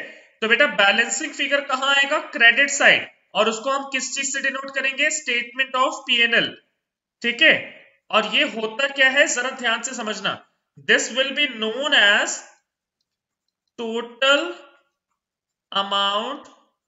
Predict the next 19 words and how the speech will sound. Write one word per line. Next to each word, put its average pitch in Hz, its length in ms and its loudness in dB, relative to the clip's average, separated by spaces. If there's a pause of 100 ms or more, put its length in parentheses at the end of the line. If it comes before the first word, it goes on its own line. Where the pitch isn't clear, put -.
(120)
of 202 540 2 (340)
depreciation 214 920 0 (640)
for 202 340 0
the 247 180 -2 (100)
whole 202 340 0
year, 147 220 0
मतलब 233 220 -6 (120)
उस 269 300 -4
साल 254 340 0 (760)
पूरा 240 300 -2
कितना 269 460 -6
depreciation 247 800 -4
लगा 214 360 -4
होगा, 233 340 -4
उसकी 233 600 -4
ये 247 80 4
value 170 500 0
होती 131 320 -8
है। 107 120 -8